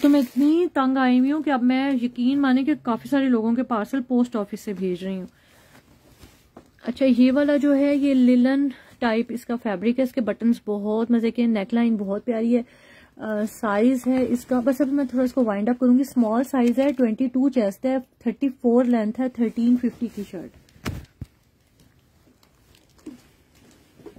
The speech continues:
थर्टीन फिफ्टी की। इसके buttons वगैरह ये भी light आ रहा है यहाँ पे color,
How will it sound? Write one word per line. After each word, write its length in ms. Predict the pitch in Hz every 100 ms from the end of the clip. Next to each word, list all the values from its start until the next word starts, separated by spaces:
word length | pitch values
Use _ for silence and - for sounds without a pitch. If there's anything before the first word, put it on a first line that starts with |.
| - _ - _ _ _ _ _ _ _ _ -
थर्टीन 380 | 240 240 262 262
फिफ्टी 320 | 262 247 269
की। 60 | 294
इसके 180 | -
buttons 420 | 233 208 240 254 254
वगैरह 260 | 254 254
ये 180 | 254 262
भी 220 | 240 269 214
light 380 | 214 208 240
आ 120 | 262 233
रहा 100 | 269
है 60 |
यहाँ 220 | 262 247
पे 120 | 240 254
color, 300 | 247 247